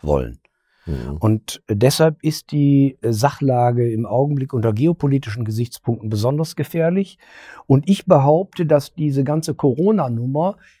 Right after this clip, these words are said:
Speaker 1: äh, das Vorspiel war zum, äh, geopolitischen und geostrategischen Endspiel, was jetzt läuft.
Speaker 2: Genau. Und Europa, beziehungsweise damit natürlich auch Deutschland,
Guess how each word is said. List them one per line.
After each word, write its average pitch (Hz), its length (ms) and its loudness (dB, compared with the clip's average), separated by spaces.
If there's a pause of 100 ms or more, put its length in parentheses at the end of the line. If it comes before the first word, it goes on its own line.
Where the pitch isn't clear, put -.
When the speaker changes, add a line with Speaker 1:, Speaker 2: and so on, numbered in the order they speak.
(200)
Speaker 1:
äh, 147 240 6
das 127 240 0
Vorspiel 180 720 2
war 147 460 2
zum, 151 640 0
äh, 139 500 2
geopolitischen 147 880 0
und 123 100 -4
geostrategischen 120 800 -4
Endspiel, 80 540 -6
was 71 200 -8
jetzt - 220 -16
läuft. - 380 -16 (180)
Speaker 2:
Genau. 107 280 -4 (520)
Und 104 240 0
Europa, 98 760 4
beziehungsweise 90 1040 -2
damit 92 340 -2
natürlich 85 460 -6
auch 76 160 -10
Deutschland, 107 640 -2